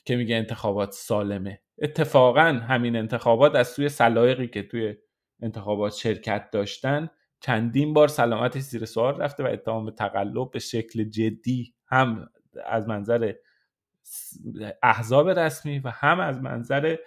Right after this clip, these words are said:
افکار عمومی به مطرح بوده و شبهه تقلب و تخلف انتخاباتی و انتخابات ناسالم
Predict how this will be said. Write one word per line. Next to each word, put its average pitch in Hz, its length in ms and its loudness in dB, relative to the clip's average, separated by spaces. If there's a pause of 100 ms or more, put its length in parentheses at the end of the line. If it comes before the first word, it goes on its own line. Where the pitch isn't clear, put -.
(380)
افکار 160 380 6
عمومی 104 560 -2
به 117 140 -12 (340)
مطرح 120 420 0
بوده 156 260 -4
و 120 40 -2
شبهه 117 340 -6
تقلب 107 640 -2 (100)
و 117 240 0 (140)
تخلف 110 640 -4
انتخاباتی 113 680 -10
و - 20 -10
انتخابات 101 420 -12 (100)
ناسالم 104 380 -8